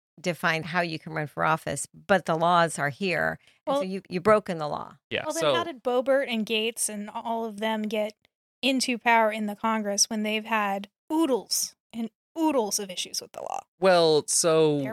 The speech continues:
Speaker 3: I
Speaker 2: party
Speaker 3: believe
Speaker 2: does not care.
Speaker 3: I, I believe that the courts are indicating that Cawthorn may be able to be held ineligible for running again.
Speaker 2: That was one good news
Speaker 3: Yeah.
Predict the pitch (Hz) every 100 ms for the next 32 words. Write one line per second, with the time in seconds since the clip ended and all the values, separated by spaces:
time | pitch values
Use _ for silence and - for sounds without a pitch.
0 | - - - 220 226 240 233 - 226 185
1 | _ - 143 - 139 143 147 185 208 196
2 | 156 151 - 135 - 147 147 - - 120
3 | 117 120 131 131 - 120 104 101 98 90
4 | - - 135 147 - 117 107 107 - 107
5 | 107 110 117 117 117 110 107 107 - 101
6 | 101 - 113 98 95 - 120 120 123 127
7 | 107 98 92 - - 117 104 107 117 110
8 | 98 95 87 92 - _ _ - 262 240
9 | 240 226 240 240 226 208 208 214 - -
10 | -